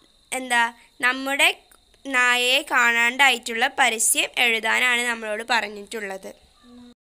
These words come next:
Cat missing. My pet cat name is Brute is missing. Since last Friday. It is a two years old Siamese cat with black and white body. It was a lo-,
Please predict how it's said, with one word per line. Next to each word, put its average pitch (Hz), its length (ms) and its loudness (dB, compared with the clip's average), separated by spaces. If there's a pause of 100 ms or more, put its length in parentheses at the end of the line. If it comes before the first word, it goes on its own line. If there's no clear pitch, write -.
Cat 320 340 8
missing. 269 500 -2
My 285 220 6
pet 320 320 4
cat 285 300 2
name 262 280 -2
is 311 180 -6
Brute 247 420 -4 (100)
is 285 220 -6
missing. 254 500 -6 (340)
Since - 340 4 (340)
last 277 480 2
Friday. 220 580 2
It 247 160 -4
is 277 300 2
a 311 100 2
two 294 320 -8
years 262 420 -2
old 233 380 0
Siamese 240 680 0 (260)
cat 262 380 4
with 262 340 -8
black 254 360 2
and 302 300 0 (260)
white 269 560 0
body. 240 600 -4 (580)
It 311 300 -2
was 311 240 0
a 285 280 0
lo-, 269 260 2